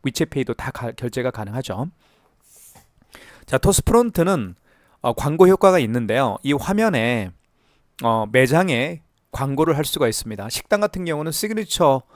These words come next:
메뉴 사진을 스마트폰으로 찍고요. 그러면 갤러리에 시그니처 메뉴가 저장되겠죠. 그 저장된 시그니처 메뉴를 바로 토스 프론트로 옮겨서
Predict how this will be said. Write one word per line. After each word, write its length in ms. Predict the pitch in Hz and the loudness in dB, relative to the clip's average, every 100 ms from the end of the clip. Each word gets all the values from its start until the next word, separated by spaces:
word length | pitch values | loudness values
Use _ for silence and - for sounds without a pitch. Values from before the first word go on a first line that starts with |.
| - - _ - | -20 -20 _ -2
메뉴 280 | 127 135 | 0 2
사진을 480 | 147 135 117 135 139 | 0 -2 0 -2 -2
스마트폰으로 640 | 131 185 196 - 185 170 | -2 2 0 0 -4 -2
찍고요. 600 | 165 202 - 175 110 135 - _ _ _ _ _ _ | -2 -4 0 2 2 0 -8 _ _ _ _ _ _
그러면 220 | - 135 | -10 -8
갤러리에 680 | 156 135 147 156 127 123 180 156 | -2 2 2 4 4 2 -4 -6
시그니처 400 | - 196 196 180 | -2 -2 0 0
메뉴가 300 | 131 123 139 | 2 2 0
저장되겠죠. 1000 | 127 127 143 117 104 - - 151 104 95 _ | 0 0 0 0 -2 -4 0 2 2 -4 _
그 140 | - 143 | -6 -4
저장된 600 | 131 156 160 170 170 170 _ _ | 0 0 2 0 0 -12 _ _
시그니처 420 | - 185 202 - | 0 0 0 -2
메뉴를 500 | 151 110 110 143 180 | -2 -2 0 0 -2
바로 400 | 156 107 127 160 _ | -6 -2 -2 -4 _
토스 260 | - 196 - | -2 -2 -2
프론트로 440 | - 208 - 127 | -4 -4 -2 -2
옮겨서 840 | 143 170 113 123 135 - 104 107 160 | -2 -4 -8 -2 2 2 0 -4 -6